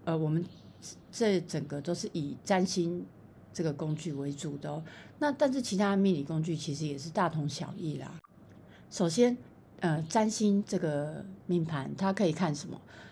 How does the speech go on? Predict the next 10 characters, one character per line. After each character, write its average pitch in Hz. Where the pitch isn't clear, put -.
它 262
可 254
以 185
看 196
我 151
们 147
的 151
性 202
格 147
啦， 151